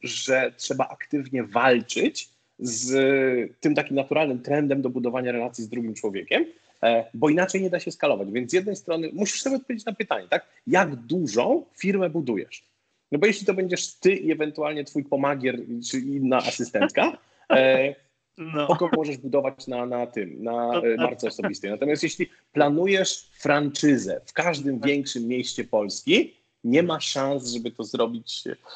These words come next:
Speaker 1: tylko i wyłącznie na podstawie twojej marki osobistej. To nie pójdzie.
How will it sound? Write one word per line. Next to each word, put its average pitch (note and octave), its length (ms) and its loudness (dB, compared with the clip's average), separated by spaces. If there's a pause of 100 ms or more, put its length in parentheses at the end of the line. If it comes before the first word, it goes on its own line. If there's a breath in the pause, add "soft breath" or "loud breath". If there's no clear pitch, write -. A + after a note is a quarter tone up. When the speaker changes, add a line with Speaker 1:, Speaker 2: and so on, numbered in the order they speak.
(240 loud breath)
Speaker 1:
tylko F#3+ 320 4
i C3 140 2
wyłącznie C3 460 2
na A#2+ 60 -2
podstawie A#2+ 340 -6
twojej A#2 240 -6
marki A#2 280 -2
osobistej. D3 500 -2 (480)
To A2 80 -2
nie A#2 120 -2
pójdzie. F#2+ 300 -8